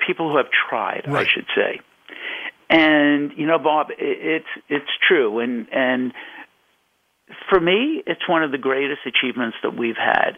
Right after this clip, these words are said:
Speaker 1: And, you know, with anything that looks easy and simple, you know it's a lot harder, right? Because you have to develop serious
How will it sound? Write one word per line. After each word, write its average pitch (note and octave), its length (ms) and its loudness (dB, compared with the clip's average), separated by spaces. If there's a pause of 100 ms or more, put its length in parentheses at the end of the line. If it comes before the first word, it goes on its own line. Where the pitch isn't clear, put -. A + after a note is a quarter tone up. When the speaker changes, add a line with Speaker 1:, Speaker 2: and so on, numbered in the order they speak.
Speaker 1:
And, C3+ 280 0 (360)
you E3+ 80 2
know, F3+ 120 6
with E3+ 120 4
anything F#3+ 480 -2
that C#3+ 140 2
looks C#3 300 -4
easy B2+ 460 -4
and A2 200 -10
simple, - 380 0 (460)
you C#3+ 140 2
know D3 240 6
it's B2 140 -2
a C3 60 0
lot A#2 220 2
harder, - 360 -6 (260)
right? D3 220 0
Because C3+ 360 0 (460)
you D#3 120 4
have F3 200 4
to E3+ 80 -2
develop C3 580 0 (180)
serious C3 320 2